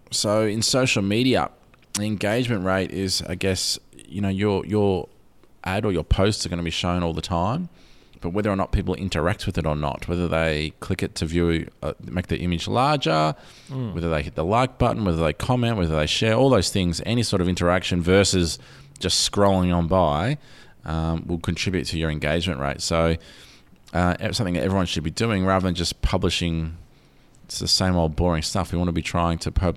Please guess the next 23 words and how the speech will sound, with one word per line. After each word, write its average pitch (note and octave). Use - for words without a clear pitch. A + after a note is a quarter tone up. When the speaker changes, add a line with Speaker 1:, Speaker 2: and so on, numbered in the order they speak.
Speaker 1:
publish F#2+
things E2+
that E2
stop -
people E2+
in E2
their E2+
tracks -
as D2+
they D#2
scroll E2
down, F2
um, D#2+
and E2
then E2
we E2
measure F2
that D#2
with -
the F#2+
engagement G2+
rate. -
Speaker 2:
Mm. C#3+